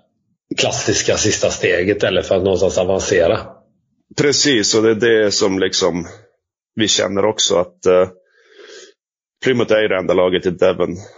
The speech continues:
Speaker 2: alltså just där det ligger. Och, eh, finns en fantastisk... Ja, ung-, ungdomsfotbollen är, är väldigt stor och det känns som att, eh,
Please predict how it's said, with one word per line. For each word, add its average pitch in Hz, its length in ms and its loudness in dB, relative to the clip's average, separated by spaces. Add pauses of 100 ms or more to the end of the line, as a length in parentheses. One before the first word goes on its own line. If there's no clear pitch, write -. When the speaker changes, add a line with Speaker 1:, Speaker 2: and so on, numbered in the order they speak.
(160)
Speaker 2:
alltså 92 460 -2
just 98 240 0
där 92 60 2
det 90 80 2
ligger. 92 420 0 (280)
Och, 90 500 -4
eh, 85 640 2 (680)
finns 98 220 -2
en 92 100 -4
fantastisk... - 880 -4 (1080)
Ja, - 300 -6
ung-, 110 380 -2 (320)
ungdomsfotbollen 120 720 0
är, 101 220 0
är 101 320 0
väldigt 98 280 0
stor 92 640 0
och 95 240 -4
det 92 80 -4
känns 95 280 -2
som 98 140 -2
att, 92 280 -6
eh, 92 240 4